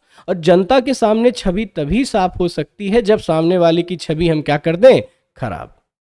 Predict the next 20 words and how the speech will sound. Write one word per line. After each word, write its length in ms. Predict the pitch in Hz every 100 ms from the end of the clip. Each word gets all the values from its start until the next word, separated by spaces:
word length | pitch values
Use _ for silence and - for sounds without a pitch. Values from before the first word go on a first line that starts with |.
| _ _ _ _ _ _ -
ये 60 | 135
तो 160 | 185
होगा 500 | 135 104 120 311 127 _ _ _ _ -
भाई, 140 | 147
जनता 400 | 143 117 117 220
हमें 280 | 208 220 240
क्यों 220 | - 349
चुने? 380 | - 165 120 90 _ _ -
इसलिए 340 | 311 285 277 262
चुनेगी 460 | 214 185 165 170
ना 140 | 240 294
क्योंकि 280 | 254 220
सामने 320 | 247 214 220 233
वाला 200 | 226 233
खराब 420 | - 240 277 247
है, 100 | 220
इसीलिए 340 | - 196 180
हमको 240 | 156 156 165
चुन 200 | 277 311
लेगी। 360 | 277 262 240